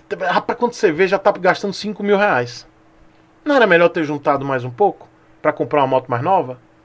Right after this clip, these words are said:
Era melhor. Então, mais ou menos é isso com moto velha. Moto velha tem que ter muita atenção.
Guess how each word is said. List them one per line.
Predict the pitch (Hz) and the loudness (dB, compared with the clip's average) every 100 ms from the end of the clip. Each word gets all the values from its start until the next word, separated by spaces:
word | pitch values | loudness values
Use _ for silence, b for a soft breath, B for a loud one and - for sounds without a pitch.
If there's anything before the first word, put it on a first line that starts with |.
| _ | _
Era | 302 285 | -8 -4
melhor. | 294 254 226 220 _ b b b b - | 0 2 2 -2 _ b b b b -18
Então, | 220 294 | -4 0
mais | 311 | 2
ou | 254 | 2
menos | 247 262 | -2 2
é | 247 | 2
isso | 196 185 - | 2 0 -6
com | |
moto | 175 147 - | -6 -4 -4
velha. | 107 87 - B B B B B | -6 -8 -10 B B B B B
Moto | 240 240 151 | 0 0 2
velha | 185 185 | 2 2
tem | 175 | -2
que | |
ter | 190 | -4
muita | 170 170 | -4 -4
atenção. | 175 190 - 117 | -6 -6 -4 -6